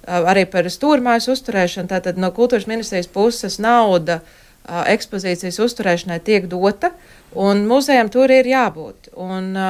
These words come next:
skatoties uz to, kā mēs varam nodrošināt, lai muzejs turpina savu darbu, tika pieņemts valdības līmenī lēmums par atsavināšanu. Šobrīd tātad, ā, valsts nekustamā īpašuma ir uzsākuši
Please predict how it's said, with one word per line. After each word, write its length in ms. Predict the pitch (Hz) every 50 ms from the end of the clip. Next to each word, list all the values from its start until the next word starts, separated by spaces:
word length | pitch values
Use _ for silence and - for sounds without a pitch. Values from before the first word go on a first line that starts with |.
| 185 185
skatoties 640 | 180 - - 233 240 277 247 202 208 196 185 175 196
uz 120 | 190 - -
to, 140 | 208 214 226
kā 200 | 233 233 247 233 220
mēs 200 | 214 190 185 202
varam 160 | 190 196 214
nodrošināt, 420 | 226 220 196 185 180 190 185 180 180
lai 100 | 180 185
muzejs 340 | 202 214 208 208 185 175 -
turpina 280 | 208 226 - 220 190
savu 180 | 180 196 180 170
darbu, 420 | 214 240 285 311 302 254 269 254 - - - - - - - - -
tika 240 | - 240 240 240 247
pieņemts 560 | - 254 254 262 254 247 233 202 185 175 -
valdības 420 | 208 220 226 208 208 196 185 - 202
līmenī 440 | 202 208 220 233 226 214 196 185 180
lēmums 540 | 180 196 208 214 214 208 190 180 180 - -
par 140 | 185 175 185
atsavināšanu. 800 | - - - 359 359 370 349 311 262 240 - - 220 214 233 240 - - - - - -
Šobrīd 640 | - - - 247 269 269 233 247 226 214 190 180 -
tātad, 460 | 208 202 196 196 - 202 190 175 180 -
ā, 180 | - 196 190 185 185 185 180 180 180 180 180 180 175 175
valsts 240 | 202 214 220 220 226
nekustamā 320 | 220 214 - 202 190 190 196
īpašuma 340 | 226 233 240 220 - 196 185
ir 80 | 185 214
uzsākuši 840 | 233 233 - 214 180 170 170 - 185 180 175 - - - 190 180 175